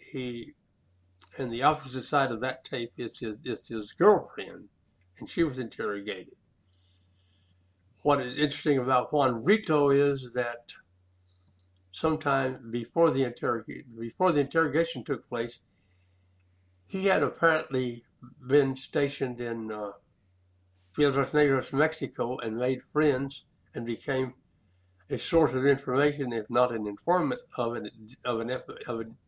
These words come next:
Border Patrol agent there, who then became an F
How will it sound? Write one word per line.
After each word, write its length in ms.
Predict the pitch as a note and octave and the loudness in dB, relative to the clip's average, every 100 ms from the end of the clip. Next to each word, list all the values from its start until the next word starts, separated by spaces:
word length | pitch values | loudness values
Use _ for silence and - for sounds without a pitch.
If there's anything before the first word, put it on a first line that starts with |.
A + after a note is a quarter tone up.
| _ _ | _ _
Border 220 | C3+ D3 | -2 0
Patrol 400 | B2+ - A3 G#3 | -2 0 4 6
agent 380 | D#3+ C3+ A#2+ A2 | 4 0 -8 -10
there, 280 | A#2+ A#2+ A#2+ - _ _ _ _ _ | -6 -6 -8 -14 _ _ _ _ _
who 160 | D#3+ C3 | 0 4
then 360 | C#3 D3+ D3 - _ _ _ _ - | 6 6 2 -10 _ _ _ _ -12
became 380 | C3 - C3 A#2+ | -4 2 2 2
an 100 | |
F 100 | A#2+ | -4